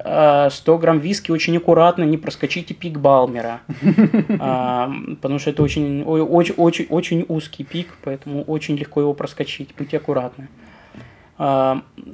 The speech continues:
Speaker 1: что ещё могу посоветовать? Очень хороший совет — это зрительный контакт с аудиторией. То есть, э, как, очень часто, когда вы выступаете с докладом,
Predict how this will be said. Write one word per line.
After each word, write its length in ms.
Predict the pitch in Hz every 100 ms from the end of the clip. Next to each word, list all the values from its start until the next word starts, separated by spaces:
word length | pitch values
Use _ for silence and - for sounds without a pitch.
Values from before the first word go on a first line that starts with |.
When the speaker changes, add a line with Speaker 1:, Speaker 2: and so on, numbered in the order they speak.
| -
Speaker 1:
что 200 | - 175
ещё 160 | 156
могу 180 | 147 143
посоветовать? 480 | 139 - 214 143 135
Очень 240 | 175 156 143
хороший 460 | 160 160 - 139
совет — 360 | - 151 202 160
это 480 | 135 143 143 139 - _ -
зрительный 480 | 143 151 170 147 139
контакт 340 | 143 143 139
с 60 | 147
аудиторией. 520 | 135 131 127 107 104
То 140 | 131
есть, 400 | 131 123 - -
э, 420 | 147 143 139 139 131
как, 140 | 139 - _
очень 240 | 165 156 147
часто, 300 | 208 214 175
когда 500 | 135 135 135 135 131
вы 80 |
выступаете 480 | 139 - - 143 139
с 40 | 139
докладом, 640 | 143 196 202 147 135